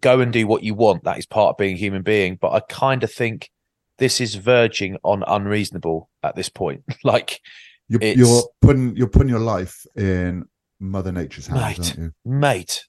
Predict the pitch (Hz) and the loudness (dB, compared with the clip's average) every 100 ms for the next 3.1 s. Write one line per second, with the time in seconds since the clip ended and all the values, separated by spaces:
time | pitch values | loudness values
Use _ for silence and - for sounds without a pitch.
0 | - 113 101 - _ _ _ - - 165 | -2 -2 -2 -10 _ _ _ -8 -8 -6
1 | 117 _ - 120 - 131 - - - _ | -12 _ -4 -2 0 -2 -2 -6 -14 _
2 | _ - - 156 165 - 180 196 151 131 | _ -6 -2 0 0 0 0 4 4 2